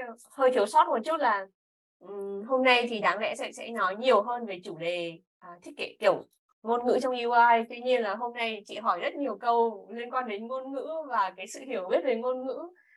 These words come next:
và cách mọi người làm sao để, để, để, ừm, để, à, có thể thích ứng được với cái công việc hoặc là vượt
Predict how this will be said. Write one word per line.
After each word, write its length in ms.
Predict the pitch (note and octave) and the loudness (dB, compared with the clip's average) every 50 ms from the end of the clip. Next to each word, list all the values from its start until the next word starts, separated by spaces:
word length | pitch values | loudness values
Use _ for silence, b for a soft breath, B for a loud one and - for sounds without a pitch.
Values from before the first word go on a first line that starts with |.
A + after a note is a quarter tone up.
| b b | b b
và 120 | G3+ G3 | -10 -8
cách 200 | G3 C#4+ C#4+ - | -6 -4 -4 -4
mọi 160 | E4 C#4+ - | -4 -4 -4
người 240 | A3+ A#3 A3 G#3 G3+ | -2 -2 -2 -2 -2
làm 160 | G3 G3 G3 | -2 -4 -6
sao 260 | G#3+ A#3 A#3+ A#3 A#3 A3+ | -4 -2 0 2 2 2
để, 280 | G#3 F3 D#3 D#3+ D#3 - | 0 -2 -6 -8 -12 -14
để, 180 | G#3 F#3+ F3 E3 E3 | -14 -12 -12 -10 -8
để, 240 | E3+ E3+ E3 - - - _ _ _ _ - | -8 -8 -8 -10 -14 -20 _ _ _ _ -18
ừm, 520 | G3 F#3 F3+ F3+ F3+ F3+ F3+ F#3 F#3 F#3+ - - - | -16 -14 -14 -14 -16 -16 -16 -18 -20 -20 -20 -18 -8
để, 320 | G3+ G3+ F#3+ E3 D#3 D#3 | -4 -2 -2 -2 -2 -4
à, 340 | - - E3 E3 E3 E3 E3 | -8 -6 -6 -6 -6 -6 -6
có 120 | D#3+ D#3+ E3 | -6 -6 -6
thể 240 | A3 A3+ A3 - - _ _ _ _ | -6 -6 -10 -10 -12 _ _ _ _
thích 180 | - E4+ E4 - | -8 -8 -4 0
ứng 300 | - G#3 G#3 G#3 A#3 C#4 | 2 2 2 2 4 6
được 180 | C#4+ C#4 B3 B3+ | 8 8 6 6
với 120 | F#3 F3 | 0 -2
cái 140 | F#3+ G#3 G3+ | -2 -4 -4
công 300 | - B3+ B3 B3 A#3+ A#3 | -2 -2 -2 -2 -4 -6
việc 280 | A3+ A3+ G#3 G3 F3+ | -4 -2 0 -2 -2
hoặc 180 | F3+ - F3+ F3+ | -2 -4 -6 -4
là 100 | F#3 F3+ | -6 -8
vượt 180 | F3 F#3+ F#3+ | -6 -6 -6